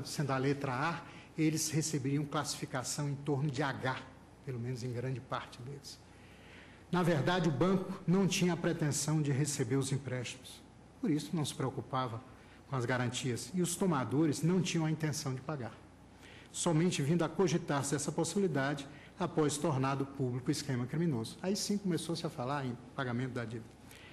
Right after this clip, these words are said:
A justificativa para essa generosa doação do Banco Rural também está provada nos autos.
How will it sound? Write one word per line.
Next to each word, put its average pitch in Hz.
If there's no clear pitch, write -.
A 165
justificativa 180
para 131
essa 131
generosa 139
doação 120
do 117
Banco 120
Rural 139
também 160
está 156
provada 135
nos 143
autos. -